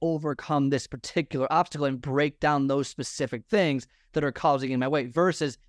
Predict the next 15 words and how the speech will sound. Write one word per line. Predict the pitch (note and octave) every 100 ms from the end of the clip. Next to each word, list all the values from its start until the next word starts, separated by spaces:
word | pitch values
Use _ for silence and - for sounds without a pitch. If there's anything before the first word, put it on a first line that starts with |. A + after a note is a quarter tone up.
| -
getting | C3+ E3+ D#3+
angry, | D#3 D#3 D3
getting | D3
emotional, | C#3 C#3+ D3 D3+
and | C3+
saying, | C#3
"Well, | C#3 F3
I | D3+
don't | C#3+ B2
have | C3+
time. | A2+
Sorry, | - B2+ A2+
see | -
you | A#2
later." | A#2 G#2+ -